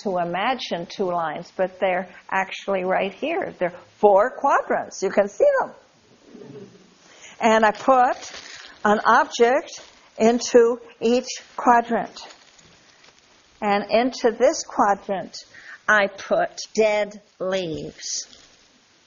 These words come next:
And they represent our sorrow, the grief we all carry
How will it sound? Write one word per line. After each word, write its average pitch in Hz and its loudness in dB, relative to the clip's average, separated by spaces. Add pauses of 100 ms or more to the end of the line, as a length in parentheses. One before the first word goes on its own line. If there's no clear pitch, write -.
(1300)
And 208 0
they 226 4
represent 220 -4 (300)
our 190 -4
sorrow, 180 -2 (1600)
the 196 2
grief 226 2
we 202 -2
all 202 4
carry 196 -4